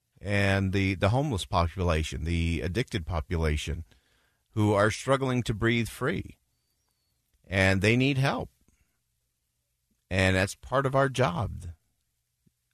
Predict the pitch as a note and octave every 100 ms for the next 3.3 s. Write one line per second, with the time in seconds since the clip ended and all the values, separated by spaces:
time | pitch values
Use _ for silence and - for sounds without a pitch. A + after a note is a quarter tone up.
0 | - G#2+ B2+ A#2+ B2 B2 B2+ G#2 B2 B2
1 | - A#2 A2 A#2 A2+ - G#2+ G#2 _ _
2 | G2+ F#2 - F#2 G2 A2 - G#2+ B1 E2+
3 | D#2+ D2 E2+